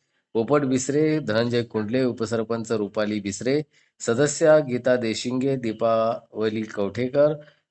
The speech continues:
वैशाली हराळे यांच्यासह सोसायटीचे सदस्य भारत कुंडले, अजित बिसरे, बबन देशिंगे, सुभाष कदम, भारत कुंडले, तुकाराम साबळे, मारुती निकम, राजेश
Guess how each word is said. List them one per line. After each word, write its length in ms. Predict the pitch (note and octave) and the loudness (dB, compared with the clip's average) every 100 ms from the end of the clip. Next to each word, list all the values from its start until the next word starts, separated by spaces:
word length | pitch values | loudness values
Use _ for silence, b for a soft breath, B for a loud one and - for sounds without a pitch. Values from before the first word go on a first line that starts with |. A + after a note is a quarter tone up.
| - | -4
वैशाली 440 | A2 A2 C3+ C3 | -2 0 0 2
हराळे 440 | G#2 G#2+ B2 C#3+ B2+ | 0 2 2 2 0
यांच्यासह 560 | G#2+ A2 A#2 A#2+ A#2 | -2 -2 -4 -2 -2
सोसायटीचे 680 | A#2+ A2+ G#2 A#2+ A2+ A2+ A#2+ | -2 -4 -2 -2 -2 -4 -6
सदस्य 500 | G#2+ G#2 G#2 - B2 | -4 -4 -4 -2 -2
भारत 320 | G2+ G#2 G#2+ G#2 | -2 -4 -4 -4
कुंडले, 380 | A2 G#2 A2 C#3 C#3+ _ _ _ | -6 -4 -2 -4 -6 _ _ _
अजित 260 | G#2 G#2+ C#3+ | -2 0 -2
बिसरे, 460 | A#2+ A#2+ - B2+ C#3 | 0 -4 -2 0 0
बबन 380 | A2+ G#2+ A2+ | 0 0 0
देशिंगे, 560 | G#2+ G#2 - B2+ C3 C3+ | 0 -4 -4 -4 -2 -2
सुभाष 400 | C3 G2 G#2 G2+ | -4 -4 -4 -4
कदम, 400 | - G#2 A#2+ B2+ | -4 0 0 0
भारत 280 | G#2 G2+ G#2+ - | 0 -2 -4 -6
कुंडले, 360 | G#2+ G#2 A#2 C#3 C#3 - _ _ _ _ _ _ - | -10 -6 -2 -2 -4 -14 _ _ _ _ _ _ -8
तुकाराम 440 | A2 C3+ D3 D3 | 2 6 6 4
साबळे, 460 | C3+ B2+ B2+ C#3 C#3+ | 4 4 4 4 2
मारुती 460 | B2+ A#2 B2 C3 | 2 2 0 -2
निकम, 420 | A#2+ A2 B2+ B2+ A2+ | -4 -4 0 0 2
राजेश 420 | G#2+ G#2 A#2 | 0 0 -4